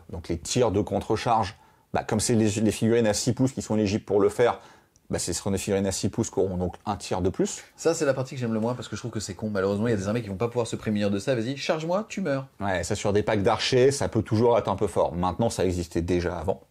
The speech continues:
Speaker 1: Et ça a pas non plus été extrêmement, euh, dominant, euh, sur la saison compétitive qu'on vient de voir, euh, sachant que les archers étaient encore meilleurs avant qu'ils ne le sont maintenant. Par contre, effectivement, il y a un autre effet qui est intéressant, c'est qu'en Elon, les Wind Chargers deviennent des unités de ligne. Euh,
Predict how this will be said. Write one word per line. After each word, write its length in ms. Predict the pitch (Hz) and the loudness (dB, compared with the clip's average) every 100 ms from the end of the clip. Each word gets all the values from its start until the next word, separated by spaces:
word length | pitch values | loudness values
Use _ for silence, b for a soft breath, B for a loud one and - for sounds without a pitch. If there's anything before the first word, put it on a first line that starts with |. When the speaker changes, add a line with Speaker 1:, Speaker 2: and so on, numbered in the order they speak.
| _ - B B B B B - | _ -20 B B B B B -8
Speaker 1:
Et 60 | |
ça 160 | - 107 | -4 -2
a 20 | |
pas 180 | 120 123 | 2 4
non 120 | 127 | 4
plus 260 | 117 131 135 | 4 4 4
été 220 | - 117 | 6 4
extrêmement, 680 | 113 - 110 110 120 110 101 | 4 2 2 4 4 4 6
euh, 60 | 101 | 4
dominant, 680 | 98 110 107 107 120 123 101 | 4 4 4 4 4 4 2
euh, 120 | 87 | 0
sur 160 | - | 0
la 80 | 95 | -4
saison 240 | 92 107 107 | -2 -2 -2
compétitive 560 | 98 92 - - 117 | -2 -4 -4 -2 -2
qu'on 180 | - 90 | -2 -2
vient 180 | 90 90 | 0 0
de 80 | 85 | 0
voir, 440 | 92 104 135 - B B B - | 4 4 2 -2 B B B -4
euh, 120 | 71 | -4
sachant 240 | - 98 | -2 -2
que 80 | 110 | -2
les 80 | 87 | -2
archers 180 | 85 135 | 0 0
étaient 100 | 110 | 0
encore 320 | - 117 110 | -2 0 0
meilleurs 300 | 101 98 101 | 2 2 2
avant 220 | 101 110 | 2 0
qu'ils 160 | 131 98 | 0 0
ne 60 | 101 | -2
le 60 | |
sont 140 | - 110 | -2 -4
maintenant. 260 | 98 - - B B B B B B _ _ | -6 -10 -18 B B B B B B _ _
Par 100 | 82 | -2
contre, 160 | 151 131 | 0 0
effectivement, 340 | 95 - 120 | -2 2 2
il 40 | 123 | 2
y 40 | |
a 20 | 87 | 2
un 80 | 104 | 2
autre 220 | 107 - | 0 0
effet 160 | 104 | -2
qui 80 | 107 | -2
est 40 | 90 | -2
intéressant, 300 | 87 82 139 | -2 0 0
c'est 140 | - | 0
qu'en 200 | 104 92 | 2 4
Elon, 180 | 104 117 | 6 4
les 160 | 98 | 4
Wind 200 | 92 120 120 | 4 4 2
Chargers 380 | 120 101 117 92 | 0 2 2 0
deviennent 320 | 92 90 85 | -2 -2 -4
des 340 | 80 82 78 - - - - 64 | -4 -4 -6 -10 -12 -12 -10 -4
unités 280 | 87 87 95 | 0 0 0
de 80 | 85 | 2
ligne. 300 | 98 160 175 B B B B B - | 4 4 2 B B B B B -4
Euh, 380 | 82 82 80 | 0 0 0